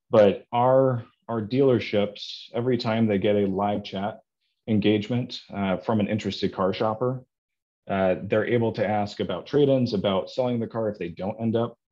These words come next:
selling a car to them, they can still ask about, "Hey, would you be open to us making a cash offer on your vehicle?" Um, but if you're not a, an OfferUp customer, there is nothing stopping you from going onto the app, downloading the app, uh, creating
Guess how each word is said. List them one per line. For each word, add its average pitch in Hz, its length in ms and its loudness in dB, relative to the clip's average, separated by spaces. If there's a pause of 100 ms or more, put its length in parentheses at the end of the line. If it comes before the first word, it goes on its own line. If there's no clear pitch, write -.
(220)
selling 110 320 0
a 110 60 0
car 104 220 0
to 101 240 -2
them, 117 220 -2
they 101 120 -2
can 98 160 -4
still 101 340 -4
ask 98 300 -10
about, 95 300 0
"Hey, 101 260 -2
would 92 160 -2
you 98 60 -2
be 95 160 2
open 98 280 0
to 90 300 -4 (500)
us 123 220 -4
making 107 260 -4
a 98 60 -4
cash 98 280 -6
offer 101 280 -4
on 98 100 -4
your 87 100 -10
vehicle?" 95 500 -4 (560)
Um, 98 520 2 (320)
but 113 100 4
if 104 120 2
you're 101 100 2
not 131 440 0
a, 110 280 -4
an 110 100 -4
OfferUp 110 500 -4
customer, 98 520 -6 (120)
there 120 160 2
is 113 100 -2
nothing 110 320 -2
stopping 98 460 -6
you 123 160 -2
from 98 220 -2
going 104 260 0
onto 98 300 -4
the 98 160 -2
app, 104 260 -6 (100)
downloading 101 480 0
the 95 120 -2
app, 104 200 -4 (640)
uh, 92 300 -2 (180)
creating 117 800 2